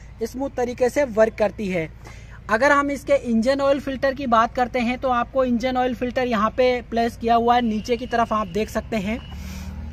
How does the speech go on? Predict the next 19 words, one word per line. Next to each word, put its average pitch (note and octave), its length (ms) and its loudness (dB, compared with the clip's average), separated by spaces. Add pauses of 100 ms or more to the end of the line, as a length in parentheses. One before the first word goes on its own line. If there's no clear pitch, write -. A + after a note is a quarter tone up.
(160)
तो B3+ 120 2 (140)
Amaron C4 440 4
की C#4+ 120 -2
बैटरी B3 340 4
आपको B3+ 280 4
इसमें C4+ 240 0
मिल A#3 180 2
जाती A#3 320 2
है B3 200 0 (440)
जो A3+ 220 6
कि C#4 200 -2 (440)
ये C4 300 8
बारह A3 360 6
वोल्ट C4 340 2
और B3+ 260 0 (600)
आपको A3+ 320 2
पचहत्तर C4 500 -2
एएच C4 320 2
की C4+ 240 -2